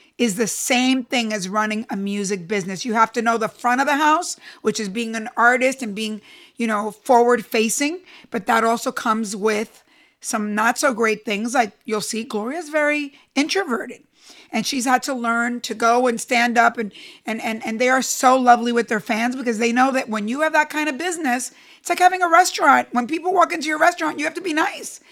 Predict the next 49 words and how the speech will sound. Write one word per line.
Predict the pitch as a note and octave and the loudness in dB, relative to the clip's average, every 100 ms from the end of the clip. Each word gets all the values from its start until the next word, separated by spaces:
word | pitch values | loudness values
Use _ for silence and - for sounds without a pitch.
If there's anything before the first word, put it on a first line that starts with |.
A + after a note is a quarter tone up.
| - - _ | -20 -20 _
If | A#3+ B3 | -2 0
you're | E4+ | 0
a | F4+ | 0
celebrity, | D#4+ C#4 C4+ D#4 D#4 C4 A#3 | -2 4 4 4 0 -2 -2
if | |
you're | A3+ C#4 | -2 -2
a | D#4+ | 0
star, | - - B3+ D#4 | 0 4 6 6
you | B3+ | 4
have | C#4 | -2
to | - | -4
be | D4 | 0
nice | C#4+ C#4+ - | 2 2 2
to | |
everybody. | C#4+ - - F#5+ - - _ - - - _ | 0 0 -4 -4 -4 -12 _ -20 -20 -20 _
So | - D#4 C#4 - _ _ _ - | 2 4 4 0 _ _ _ -8
they've | C4 D4+ C#4+ | -6 -4 -4
learned | C#4+ C#4+ C#4+ C#4 C4+ _ _ | -2 0 2 -2 -6 _ _
how | - B3 | 0 0
to | A3+ | 0
be, | A3 - | -4 -10
she's | - F4+ D4+ | -6 -6 -6
learned | C#4 A#3 B3+ C4 - _ | -4 -4 -6 -12 -20 _
how | - B3 | 0 0
to, | B3 | 0
'cause | A3+ | -2
he's | B3+ C#4 | -2 -2
an | B3+ | -2
extrovert, | A#3+ - A3+ G3+ F#3+ | -2 -4 -4 -4 -4
but | C4 B3+ | -6 -6
she's | - D4+ E4 | -4 -2 -2
learned | C#4+ B3+ A#3+ - - - | 0 0 0 -6 -20 -6
how | A#3+ | -2
to | A3 | 0
be | G3 A3 G#3+ G#3+ _ _ | -2 -8 -8 -10 _ _
an | G3+ | -6
extrovert | A3+ - - G3+ G#3+ A3 | -6 -6 -6 -2 -2 -2
when | A3+ F#3+ | -6 -6
she | A#3 | -6
has | G3 F#3+ - | -2 -4 -4
to | - | -14
be. | D#4 A3+ _ _ _ _ _ - _ | -18 -20 _ _ _ _ _ -20 _
But | - A3 - | 0 0 6
also | F#4 G4+ - B3+ | 8 8 6 0
she | - - D4+ D#4 | 0 0 0 0
knows | D4 C4+ B3 F#3 | 4 4 2 -4
just | - F4+ G4 F#4+ - | 2 6 6 4 -2
as | D#4 | -2
much, | C4 C#4+ E4 - - - | -2 2 4 2 -2 -6